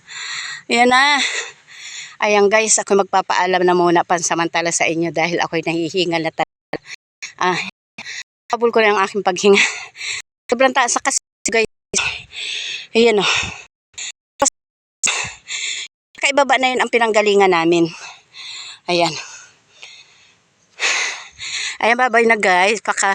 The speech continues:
ah, abang-abangan nyo lang yung aking mga i-upload na mga magagandang tanawin. Ayan, magandang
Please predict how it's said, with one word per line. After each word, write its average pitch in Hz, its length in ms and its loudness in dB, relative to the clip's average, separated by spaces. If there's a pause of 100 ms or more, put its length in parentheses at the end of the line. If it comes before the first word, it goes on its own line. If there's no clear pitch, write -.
(300)
ah, 196 460 4
abang-abangan 190 500 0
nyo 190 160 2
lang 180 240 2
yung 175 160 2
aking 170 320 2
mga 170 240 2
i-upload 160 720 2
na 165 80 4
mga 160 480 2
magagandang 151 640 0
tanawin. 151 480 0 (240)
Ayan, - 1400 -6 (400)
magandang 151 400 0